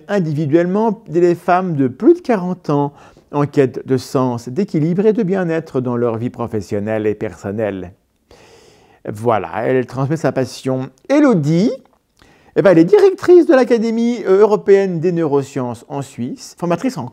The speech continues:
coach certifié R N C P niveau six. Je trouve que c'est très impressionnant. Synergologue, hmm, hmm,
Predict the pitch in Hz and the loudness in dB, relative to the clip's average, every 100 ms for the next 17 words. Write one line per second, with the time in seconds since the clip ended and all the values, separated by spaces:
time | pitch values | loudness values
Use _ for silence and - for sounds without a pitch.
0 | _ 190 440 - - - - 196 - 165 | _ 4 6 4 -4 -8 -4 -4 -4 -6
1 | 160 - - 147 151 135 - _ _ _ | -6 -6 -2 4 4 2 -6 _ _ _
2 | _ _ _ - 254 240 208 - 180 165 | _ _ _ 0 2 2 2 0 2 0
3 | 143 123 117 - 113 220 - - _ _ | -2 -2 -6 -8 -14 -14 -20 -20 _ _
4 | _ _ _ _ - 143 135 - 226 - | _ _ _ _ -16 -12 -10 -8 -8 -8
5 | 139 - - 135 120 113 110 90 78 - | -8 -8 -12 -12 -12 -14 -14 -14 -16 -18
6 | _ _ _ _ _ _ _ _ _ - | _ _ _ _ _ _ _ _ _ -8
7 | 311 330 240 190 180 147 165 220 277 _ | -2 0 2 4 6 6 4 0 -6 _
8 | _ - 427 190 131 110 _ _ _ _ | _ -4 0 0 0 -6 _ _ _ _
9 | _ _ _ _ - 240 160 | _ _ _ _ -6 -4 -4